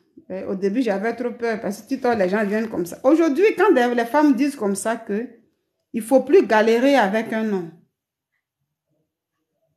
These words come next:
mais il faut directement chercher celui-là qui a déjà de l'argent. Ça veut dire un homme qui se suffit déjà.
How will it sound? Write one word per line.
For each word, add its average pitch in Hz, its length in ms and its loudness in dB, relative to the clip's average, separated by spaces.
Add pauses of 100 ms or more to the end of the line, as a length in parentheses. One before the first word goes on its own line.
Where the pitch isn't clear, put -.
(240)
mais 220 140 4
il 349 60 4
faut 359 180 0
directement 233 600 0
chercher 247 380 -2
celui-là 220 540 -2
qui 220 120 -10
a 190 80 -6
déjà 196 280 -4
de 196 120 -6
l'argent. 185 480 -6
Ça 220 160 -4
veut 294 100 0
dire 320 140 0
un 320 140 8
homme 330 140 6
qui 262 100 -6
se 190 120 -6
suffit 202 300 -12
déjà. 175 440 -8